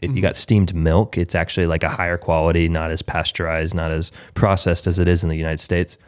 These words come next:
Speaker 1: And then also
Speaker 2: And you
Speaker 1: they
Speaker 2: were watching, you were watching them make it, and you
Speaker 1: Yeah.
Speaker 2: were noting how they actually did it right. They were
Speaker 1: But
Speaker 2: pulling the shots
Speaker 1: they
Speaker 2: right.
Speaker 1: pulled,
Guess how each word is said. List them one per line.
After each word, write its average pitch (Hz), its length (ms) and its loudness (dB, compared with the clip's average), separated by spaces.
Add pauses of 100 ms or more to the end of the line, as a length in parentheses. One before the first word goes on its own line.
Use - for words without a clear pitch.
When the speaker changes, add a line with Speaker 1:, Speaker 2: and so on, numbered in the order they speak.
(260)
Speaker 1:
And 113 140 4
then 107 80 2
also 104 420 2
Speaker 2:
And 165 80 0
you 202 80 2
Speaker 1:
they 190 80 2
Speaker 2:
were 254 80 4
watching, 135 680 0
you 147 100 -2
were 208 100 2
watching 147 380 2
them 120 160 -2
make 139 240 -6
it, - 240 -12
and 127 140 2
you 123 100 2
Speaker 1:
Yeah. 135 360 2
Speaker 2:
were - 120 -12
noting 135 480 4
how 117 720 -2
they 131 140 2
actually 127 300 0
did 120 300 0
it 104 100 -2
right. 113 380 -6
They 107 60 -6
were 113 100 -6
Speaker 1:
But 131 140 0
Speaker 2:
pulling 120 240 0
the 117 80 -6
shots 120 360 -6
Speaker 1:
they 101 60 2
Speaker 2:
right. 95 80 -2
Speaker 1:
pulled, 113 300 0